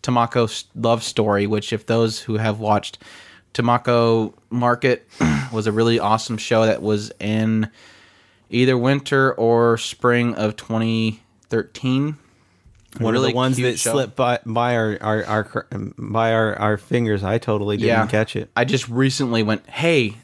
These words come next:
Speaker 1: that's Kyoto Studio, who does amazing work," and I've never watched that, so I watched it all the way through. Reviews up on the site. Just look for, um, Tamako Market. Um, but that's, they're gonna have the new movie, which I'm assuming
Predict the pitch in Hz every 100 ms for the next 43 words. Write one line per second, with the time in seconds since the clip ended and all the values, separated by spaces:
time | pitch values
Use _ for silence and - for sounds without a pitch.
0 | - 131 139 - 131 127 123 135 117 113
1 | - 131 131 123 104 98 107 113 120 120
2 | 110 - - 113 117 113 110 110 107 113
3 | 107 - - 98 104 101 104 107 107 107
4 | 104 - 104 - 101 101 104 104 104 101
5 | 110 107 110 107 110 - - - - _
6 | _ 151 160 147 135 127 123 113 - 107
7 | 107 - - 107 - 104 104 104 _ -
8 | 104 101 101 101 104 _ _ - 104 101
9 | 101 101 101 - - _ _ - _ _
10 | _ - 98 101 101 117 - 120 113 110
11 | 113 104 104 107 107 104 107 107 104 104
12 | 104 - 113 110 110 107